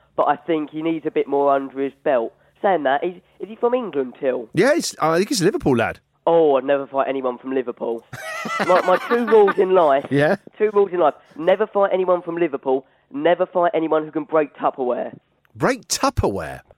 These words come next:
Speaker 2: Where did you
Speaker 1: Have
Speaker 2: get
Speaker 1: you,
Speaker 2: that
Speaker 1: have
Speaker 2: from?
Speaker 1: you ever tried to break Tupperware, Christian?
Speaker 2: No, I haven't, come to think of it. Is
Speaker 1: Oh.
Speaker 2: it, is it tougher than, like, trying to rip up a phone book? Is that what they should get the world's strongest man to try and do? Rip up some Tupperware?
Speaker 1: <laughs>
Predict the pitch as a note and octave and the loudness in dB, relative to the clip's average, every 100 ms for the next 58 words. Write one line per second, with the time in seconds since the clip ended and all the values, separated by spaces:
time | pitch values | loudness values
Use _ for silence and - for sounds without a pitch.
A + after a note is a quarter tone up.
0 | _ _ G3+ A#3 C#4 C4 C4 G#3 A#3+ B3 | _ _ 0 0 0 0 0 -2 -4 -4
1 | C#3+ F#2+ - B3+ B3 A#3 - A3+ A3+ - | 0 0 0 -2 -2 -4 -2 -2 -2 -8
2 | A#3+ - C3+ B2 - B2+ - B2 A2+ - | -8 -2 -2 -2 -6 -12 -8 -8 -8 -12
3 | _ C#3 G3+ F3+ D3 G#3+ F#3+ A#2+ G2+ E2+ | _ -10 -8 -6 -6 -6 -6 -4 -6 -6
4 | F#2 G#2 D#3+ G#3 F#3+ D3+ G3+ - A#3+ A3+ | -6 0 4 6 6 4 2 0 -2 0
5 | A3 F#3+ F3 E3+ F#3 F3 F3 - E3+ D3 | 2 2 0 -2 -2 0 0 -2 -4 -2
6 | A3+ A#3+ D#3 A#2 B2 F#3 F#3 F#3 - D#3 | 0 2 0 0 0 0 0 0 -2 -2
7 | E3+ D#3 E3 E3 - F3 D#3+ D3+ E3 F3+ | 0 2 2 0 -2 -4 -2 -2 0 0
8 | F#3 - A2 F2+ F2 F2 - - C3 - | 0 -2 -2 -2 -2 -4 -8 -2 -2 0
9 | C#3+ - B2+ - F3 C3 F#2 F2 - | -2 -2 -4 -2 -2 0 0 0 -2